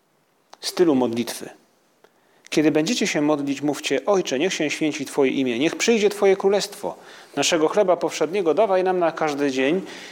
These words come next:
i przebacz nam nasze grzechy, bo i my przebaczamy każdemu, kto przeciw nam zawini.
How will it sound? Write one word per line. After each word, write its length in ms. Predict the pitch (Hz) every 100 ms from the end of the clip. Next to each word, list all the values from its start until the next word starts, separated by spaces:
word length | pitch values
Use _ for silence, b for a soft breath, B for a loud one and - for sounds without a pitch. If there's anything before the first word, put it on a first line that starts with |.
| B 151
i 80 |
przebacz 540 | 143 - 226 185 151 -
nam 200 | 143 139
nasze 300 | 147 - 135
grzechy, 440 | 123 143 160 208
bo 180 | 165 175
i 100 | 143
my 140 | 170
przebaczamy 840 | 202 180 151 139 - 185 190 160 143
każdemu, 560 | - 131 127 165 196 185
kto 280 | - 165 170
przeciw 420 | 160 156 175 165
nam 220 | 135 135
zawini. 500 | 135 135 143 101